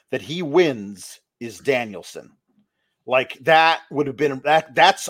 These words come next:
an interesting thing too. Or, like, if Danielson needs to beat, um, uh,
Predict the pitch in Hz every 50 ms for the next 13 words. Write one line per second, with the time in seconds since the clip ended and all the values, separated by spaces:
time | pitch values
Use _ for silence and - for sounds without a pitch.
0 | - 156 160 160 185 175 - - - - 190 175 165 - 180 175 170 160 - 185
1 | 170 - - 240 285 311 285 254 254 - - - - - - 180 208 208 - -
2 | 214 170 131 120 226 277 320 320 302 277 - 277 277 262 214 190 202 240 262 269
3 | 262 202 - - 247 208 160 175 226 226 226 220 - _ _ _ - 185 190 185
4 | 185 185 180 180 180 175 170 175 - - 180 175 170 170 170 170 170 165 165 165